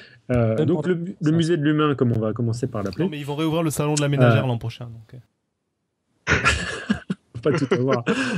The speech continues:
Speaker 1: Présidé par Nadine Morano et Christine Boutin.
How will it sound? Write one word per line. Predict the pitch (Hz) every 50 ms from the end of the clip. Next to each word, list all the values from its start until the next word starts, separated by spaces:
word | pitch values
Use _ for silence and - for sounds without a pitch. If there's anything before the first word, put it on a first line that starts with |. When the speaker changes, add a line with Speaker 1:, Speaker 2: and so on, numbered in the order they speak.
| 123 120 - - 190 185 160 - -
Speaker 1:
Présidé | - - - 175 160 170 160 180
par | 165 139 120
Nadine | 123 131 127 143 139
Morano | 127 120 107 107 110 110 127 156 - - - - - - - 160 135 123 - - - - - - - - - - -
et | 190
Christine | 185 - - 156 - - 185 175 165
Boutin. | 156 160 135 151 156